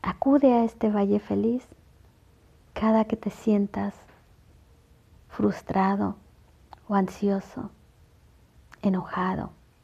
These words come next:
cada que tu ser experimente alguna excitación que altere tu forma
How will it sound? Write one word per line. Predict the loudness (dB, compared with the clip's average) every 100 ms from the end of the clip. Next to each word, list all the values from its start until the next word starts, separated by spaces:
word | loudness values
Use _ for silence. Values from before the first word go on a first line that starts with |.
| _ _ _ _ _ _ -20 -20 -20 _ -20 _ _
cada | 0 2 2
que | 2 0
tu | 0 0 -2 -10 -20
ser | -20 0 4 4 2 -6
experimente | -14 -14 -2 2 4 4 2 0 -2
alguna | 0 0 0 2 2 0 -4 -10 -20 -20 -20 _ _ _ _ _ _ _ _ _ _ _ _ _ -20 _ _ _ _ -6
excitación | -6 -2 -4 -2 -8 -2 2 2 0 -4 -16 -20 _
que | 2
altere | 4 4 2 4 4 4 0 -8 -20 _ _ _ _ _ _ _ -20 _ _ _ _ _ _ _ _ _ _ _ _ _ _ _
tu | -2
forma | -2 2 2 2 2 2 0